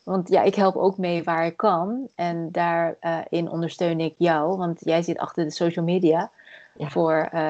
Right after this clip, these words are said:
Speaker 1: de Society. En, eh, er zit een congres aan te komen.
Speaker 2: Ja,
Speaker 1: Ja, wil je daar
Speaker 2: ja.
Speaker 1: wat over vertellen?
Speaker 2: Ja,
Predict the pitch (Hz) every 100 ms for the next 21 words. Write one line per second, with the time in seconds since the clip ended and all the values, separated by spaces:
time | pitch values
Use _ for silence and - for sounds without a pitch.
0 | 156 160 160 - 156 160 156 175 214 -
1 | - - - - - 175 170 - - 175
2 | - 208 208 233 190 190 175 254 330 -
3 | 226 196 - 160 151 151 - - - -
4 | _ 175 208 277 240 175 175 202 196 247
5 | 240 208 208 196 214 196 160 165 - _
6 | _ _ - - - - - - - -
7 | _ - 277 220 151